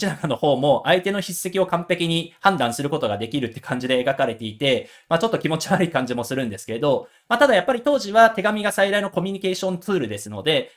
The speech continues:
まあ、今に比べて相手の筆跡を見るっていう機会は多かったと思いますので、まあ、そんな感じで描かれているわけですね。はい。ということで、まあ、その真宙の結婚を知った道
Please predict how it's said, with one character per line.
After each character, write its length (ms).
ま 60
あ、 40
今 140
に 80
比 100
べ 220
て 200
相 220
手 80
の 80
筆 380
跡 60
を 40
見 120
る 140
っ 40
て 80
い 20
う 20
機 100
会 180
は 140
多 120
か 80
っ 80
た 80
と 100
思 160
い 60
ま 100
す 100
の 140
で、 320
ま 60
あ、 20
そ 100
ん 40
な 80
感 180
じ 80
で 180
描 220
か 80
れ 100
て 80
い 100
る 120
わ 100
け 80
で 100
す 140
ね。 240
は 120
い。 120
と 60
い 40
う 40
こ 100
と 120
で、 400
ま 100
あ、 40
そ 80
の 80
真 140
宙 180
の 100
結 240
婚 160
を 40
知 160
っ 40
た 120
道 80